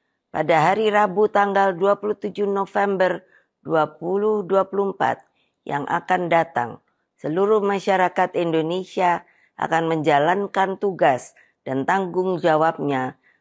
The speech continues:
melalui pilkada secara serentak. Pilkada harus menjadi momentum untuk memilih pemimpin terbaik, pemimpin yang mumpuni,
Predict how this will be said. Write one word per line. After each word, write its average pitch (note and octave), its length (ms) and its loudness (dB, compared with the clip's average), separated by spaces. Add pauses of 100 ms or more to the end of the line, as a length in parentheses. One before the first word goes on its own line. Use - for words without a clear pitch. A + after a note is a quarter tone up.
(120)
melalui D#3+ 560 0
pilkada D#3 640 0
secara D3 880 -2
serentak. D#3 720 -4 (1120)
Pilkada G#3 720 2 (400)
harus A#3+ 400 4
menjadi G#3+ 400 2
momentum G#3+ 800 2
untuk D#3 320 -2
memilih G3+ 480 2
pemimpin G3+ 720 0
terbaik, E3+ 560 2 (480)
pemimpin F3 640 0
yang D3 240 0
mumpuni, F3+ 800 0